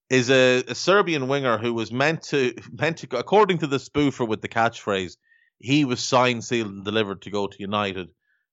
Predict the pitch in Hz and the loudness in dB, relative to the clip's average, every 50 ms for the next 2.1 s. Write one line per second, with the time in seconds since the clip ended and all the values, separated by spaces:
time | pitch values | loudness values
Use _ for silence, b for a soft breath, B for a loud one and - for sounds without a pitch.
0 | _ - 113 110 107 101 98 101 98 104 101 101 104 98 98 85 90 90 87 - | _ -2 0 0 0 0 -2 -4 -4 -4 -6 -4 -2 -4 -4 -4 -6 -14 -12 -10
1 | 101 92 87 85 - 92 87 92 92 92 92 90 85 85 - - - 101 95 95 | -8 -8 -8 -8 -10 -10 -8 -2 0 0 0 0 -2 -6 -8 -4 -2 0 0 0
2 | 90 80 | -2 -4